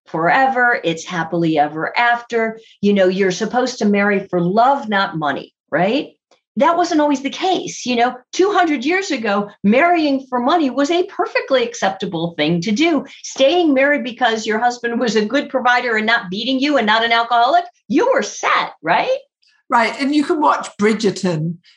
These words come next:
Speaker 2: on Netflix to get the flavor of that whole what marriage used to be and how it happened.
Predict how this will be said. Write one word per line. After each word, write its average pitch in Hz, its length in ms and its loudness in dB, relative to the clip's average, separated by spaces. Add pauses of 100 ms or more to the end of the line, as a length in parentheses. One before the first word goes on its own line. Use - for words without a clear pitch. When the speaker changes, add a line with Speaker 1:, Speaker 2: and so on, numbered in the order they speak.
(160)
Speaker 2:
on 226 240 4
Netflix - 720 -2
to 190 100 -8
get 330 220 0
the 220 140 0
flavor 220 800 0
of 196 260 0 (420)
that 202 220 2
whole 214 340 4
what 208 240 0
marriage 208 460 2
used 302 300 2
to 240 80 0
be 202 240 4
and 208 100 0
how 220 300 2
it 220 80 -2
happened. 302 560 0